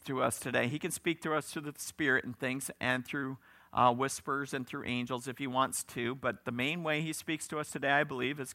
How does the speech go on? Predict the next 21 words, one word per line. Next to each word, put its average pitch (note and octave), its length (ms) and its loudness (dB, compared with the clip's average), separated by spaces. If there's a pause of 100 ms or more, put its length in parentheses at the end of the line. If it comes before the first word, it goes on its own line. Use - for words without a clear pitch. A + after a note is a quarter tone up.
through C#3 180 -10
God's C3+ 400 6 (120)
word. B2 440 -2 (560)
Um, A#2+ 280 10
not C3 240 8
that D#3+ 140 12
he's F3+ 160 2
limited G#3+ 380 6
to D#3 80 0
that, B2+ 200 8
because B2+ 180 -4
he's C3 140 -4
God D3+ 180 12
and C#3+ 100 8
he's C3 140 -2
infinite C#3+ 300 0
and - 100 -10
he's A#2 140 -4
awesome, A#2 360 6
right? A#2+ 240 2 (920)
But B2 280 8